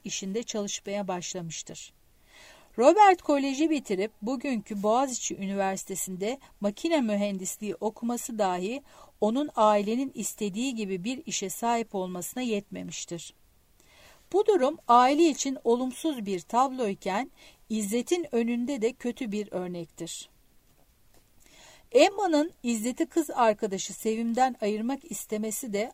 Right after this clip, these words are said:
aslında onun da ağabeyi gibi küçük yaşta bir evliliğe adım atmasını engellemek istemesinden kaynaklanmaktadır. Sevim, Yahudilerin Türkiye'ye tam olarak intibak etmeleri gerektiğini düşünen yazar Monis Tekinalp'in,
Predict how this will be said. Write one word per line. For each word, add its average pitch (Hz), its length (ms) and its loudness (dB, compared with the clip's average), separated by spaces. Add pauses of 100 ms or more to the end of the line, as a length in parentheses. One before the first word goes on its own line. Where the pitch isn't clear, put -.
aslında 226 500 -2
onun 247 360 -2
da 208 180 -2
ağabeyi 214 500 0
gibi 175 220 -10
küçük - 440 -10
yaşta 196 380 -2
bir 190 120 -6
evliliğe 196 540 -4
adım 220 320 -4
atmasını 185 520 -6
engellemek 208 800 -2
istemesinden 226 840 -6
kaynaklanmaktadır. 175 1400 -6 (1080)
Sevim, 294 540 0
Yahudilerin 277 800 0
Türkiye'ye 254 480 2
tam 320 320 0
olarak 220 380 -2 (100)
intibak 247 580 0
etmeleri 202 560 -4
gerektiğini 220 640 -4
düşünen 196 400 -6
yazar 220 500 0
Monis 220 400 -4
Tekinalp'in, 202 840 -4